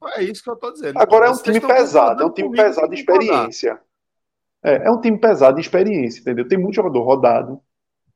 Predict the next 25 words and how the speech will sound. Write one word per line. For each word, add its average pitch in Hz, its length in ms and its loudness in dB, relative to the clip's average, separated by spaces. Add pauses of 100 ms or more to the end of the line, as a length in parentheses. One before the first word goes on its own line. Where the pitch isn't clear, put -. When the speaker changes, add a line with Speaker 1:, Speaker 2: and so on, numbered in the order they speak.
(320)
Speaker 2:
tem 165 80 4
muito 160 180 -4
jogador 139 540 0 (160)
experiente. 127 840 -2 (180)
É, 127 120 2
pronto. 123 420 -4 (160)
Sabe 120 200 0
o - 20 -6
que 220 60 2
é 190 40 6
o 156 40 8
Avaí? 123 420 -2 (340)
É - 60 -2
aquele 196 300 0
time 175 280 -4
que, 185 120 -8
enquanto 202 340 -4
tá 202 140 4
zero 165 220 4
a 156 60 8
zero, 139 560 0 (1500)
vai 240 140 4
ter 311 100 2
um 294 80 4
joguinho. 226 580 2